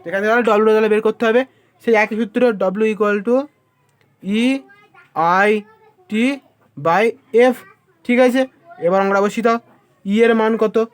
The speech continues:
ই এর মান কত? আচ্ছা, একটা জিনিস আমি এখানে বের করা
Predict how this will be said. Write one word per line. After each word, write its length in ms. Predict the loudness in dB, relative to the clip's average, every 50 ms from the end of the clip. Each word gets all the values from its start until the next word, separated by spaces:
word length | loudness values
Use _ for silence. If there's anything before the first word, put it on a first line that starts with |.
| _ _ _ _ _ _ _ -20 _ -20 _ _ _ _ _ _ _ _ _ _ _ _ _ _ _ _ _ _ _ _ -6 -2 0
ই 20 | 2 4 4
এর 80 | 4 4 2
মান 120 | 0 -2 -4 -6
কত? 140 | -10 -10 -12 -14 -16 -16 _ _ _ -8 -8
আচ্ছা, 160 | -6 -2 -2 -2 -2
একটা 120 | -2 -4 -4 -4
জিনিস 140 | -2 -2 0
আমি 60 | 0 0 0
এখানে 140 | 0 -2 -2 -2
বের 100 | -2 0 0
করা 120 | -2 -2